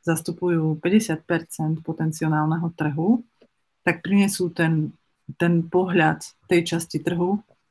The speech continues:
ktorému sa vyrába ten produkt, hej, ak ten produkt je určený aj pre ženy. Takže z tohto pohľadu možno by vedeli priniesť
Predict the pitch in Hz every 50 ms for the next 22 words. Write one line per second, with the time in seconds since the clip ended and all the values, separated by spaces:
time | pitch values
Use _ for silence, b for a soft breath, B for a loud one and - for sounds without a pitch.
0 | _ _ _ _ _ - 185 170 170 170 170 170 165 165 170 170 170 - 165 165
1 | 170 160 156 151 151 151 151 156 160 156 - 160 160 151 - 139 139 - _ -
2 | 160 156 160 160 - 165 156 - - 160 156 156 151 156 156 156 151 151 147 143
3 | 143 - - 131 - - - 160 151 - 151 160 156 156 156 156 156 b b b
4 | b b b _ - 170 170 170 180 165 170 - - - 208 208 - - - -
5 | 165 165 165 156 156 160 156 156 156 156 160 156 156 156 147 151 156 160 165 156
6 | 156 156 - 156 160 156 151 151 - - - -